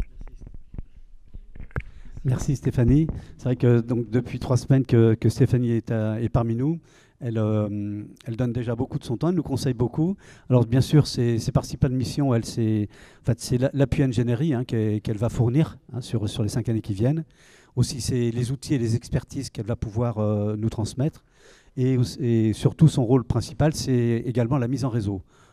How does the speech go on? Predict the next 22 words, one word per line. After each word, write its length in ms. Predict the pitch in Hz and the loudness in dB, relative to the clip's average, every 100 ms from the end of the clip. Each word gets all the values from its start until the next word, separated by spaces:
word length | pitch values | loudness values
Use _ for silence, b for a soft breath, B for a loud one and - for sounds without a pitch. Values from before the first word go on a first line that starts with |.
| _ | _
Donc 160 | 113 123 | -4 -4
elle 60 | |
travaille, 460 | - 131 127 135 113 | -2 -2 0 0 0
euh, 100 | 107 | 0
de 100 | 113 | -2
concert 400 | - 113 139 107 | -4 -4 -2 -2
avec, 200 | 104 107 | -4 -2
bien 100 | 113 | -4
sûr, 320 | - 131 113 | 0 0 2
les 140 | 101 | 0
services 360 | 120 135 127 117 | -2 -2 -2 -2
de 100 | 113 | 0
la 280 | 107 107 107 | 0 0 0
D 140 | 117 | 0
D 120 | 117 | 0
T 160 | 120 135 | -2 -2
M 140 | 123 | -2
de 40 | 110 | -2
la 80 | 107 | -6
préfecture, 540 | 110 110 - 143 165 - b b b b b b b b - | -6 -8 -6 -4 -4 -6 b b b b b b b b -14
le 440 | 113 120 123 120 120 | -2 4 6 6 4
département 600 | - - - 120 127 180 | 2 0 0 0 0 -2